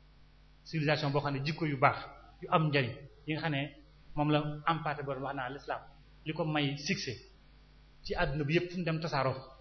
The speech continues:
te fu mu dem ñu nangu ko mel dañ ko moom. Am na tubaab yoo xam ne dañu mën dem ba wax ne l'islam koy traité Afrique, il faut pas nga traité ko comme le christianisme, mu mel ni diine ju ñu doon.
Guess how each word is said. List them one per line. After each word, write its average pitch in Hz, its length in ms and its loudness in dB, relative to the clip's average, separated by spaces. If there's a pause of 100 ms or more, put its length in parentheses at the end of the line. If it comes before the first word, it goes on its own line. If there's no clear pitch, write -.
(160)
te 151 100 -4
fu 180 100 -8
mu 185 60 -2
dem 170 160 0
ñu 160 60 -2
nangu 165 240 2
ko 143 100 -4
mel 165 200 2
dañ 180 120 0
ko 170 120 4
moom. 143 200 2 (280)
Am 170 80 2
na 170 80 0
tubaab 170 160 6
yoo 147 80 6
xam 135 80 2
ne 151 60 0
dañu 156 100 2
mën 151 60 0
dem 147 120 0
ba 156 60 0
wax 143 160 2
ne 139 80 -2 (360)
l'islam 151 260 -2 (100)
koy 175 160 -2
traité 170 260 0
Afrique, 151 260 -2 (340)
il 170 100 -4
faut 170 160 -2
pas 175 180 -4
nga 175 120 -2
traité 165 240 -2
ko 135 80 -2
comme 165 220 0
le 170 60 0
christianisme, 143 560 -4
mu 143 80 -2
mel 156 120 0
ni 156 60 0
diine 156 200 0
ju 143 100 -4
ñu 143 60 -2
doon. 127 180 0